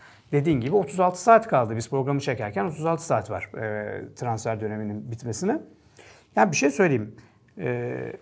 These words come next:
Asterix ve Obelix, yani insanların Hoptedix olarak bildiği Galyalılar, yani Romalıların en büyük, e, savaştığı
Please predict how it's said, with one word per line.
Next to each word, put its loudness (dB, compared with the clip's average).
Asterix 4
ve 8
Obelix, 4
yani 0
insanların 2
Hoptedix -2
olarak -2
bildiği -4
Galyalılar, 4
yani -4
Romalıların 0
en -2
büyük, -6
e, -6
savaştığı -2